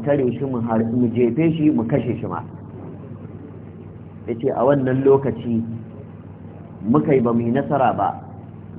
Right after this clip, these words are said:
gwamnati ta rarake mu, tun daga nan na koma ƙasar Kamaru, ban dawo ba sai yanzu." Da nake jin ana karatun Riyadu Salihin a ce daga masallacin Kofar Wambai, dan wajen gwagwarmaya ne, shine masaukin Malam Abubakar Gumi in dai ya shiga Kano.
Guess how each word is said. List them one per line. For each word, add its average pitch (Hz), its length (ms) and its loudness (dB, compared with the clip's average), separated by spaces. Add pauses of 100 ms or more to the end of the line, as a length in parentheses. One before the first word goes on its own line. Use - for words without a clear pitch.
gwamnati 151 480 4
ta 143 120 4
rarake 123 480 4
mu, 127 200 0
tun 180 180 4
daga 143 220 4
nan 135 160 0
na 139 100 0
koma 143 340 2
ƙasar 117 320 -2
Kamaru, 113 300 2
ban 113 200 4
dawo 131 240 6
ba 135 180 2
sai 135 100 2
yanzu." 113 240 0 (1700)
Da 101 80 -6
nake 135 280 0
jin 135 160 0
ana 131 220 -2
karatun 120 420 0
Riyadu 127 360 0
Salihin 127 340 0
a 113 140 0
ce 131 160 0
daga 120 180 4
masallacin 131 720 2
Kofar 139 320 8
Wambai, 110 400 6 (500)
dan 139 180 4
wajen 151 300 8
gwagwarmaya 143 560 8
ne, 87 80 -6 (480)
shine 160 320 4
masaukin 156 540 4
Malam 151 340 4
Abubakar 143 320 0
Gumi 135 240 0
in 139 160 4
dai 143 160 8
ya 143 80 6
shiga 110 260 0
Kano. 107 240 -2